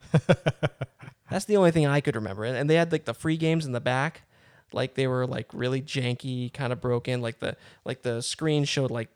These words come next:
Speaker 2: glitched out, like, versions of the characters and landscapes and shit.
Speaker 1: Yeah.
Speaker 2: But it was still kinda worth it if the game was good.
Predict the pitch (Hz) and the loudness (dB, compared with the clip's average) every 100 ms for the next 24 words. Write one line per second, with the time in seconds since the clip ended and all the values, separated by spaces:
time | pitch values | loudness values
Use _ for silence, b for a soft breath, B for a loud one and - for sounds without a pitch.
0 | _ 123 127 - 120 117 110 113 - 120 | _ -6 -4 -2 2 2 0 -4 -4 -4
1 | 123 135 127 117 - 143 123 123 131 117 | -2 -4 -4 -6 -4 -2 -2 -2 -4 -2
2 | 117 120 - 135 135 139 147 175 - _ | -4 -4 -2 -2 -2 -2 -2 -2 -8 _
3 | B B B B - 123 104 107 - - | B B B B -6 -2 -2 -4 -10 -4
4 | 160 170 - 262 262 175 147 220 156 127 | -2 2 6 6 6 2 4 4 4 0
5 | 131 147 156 135 180 175 60 | 0 2 2 2 2 2 0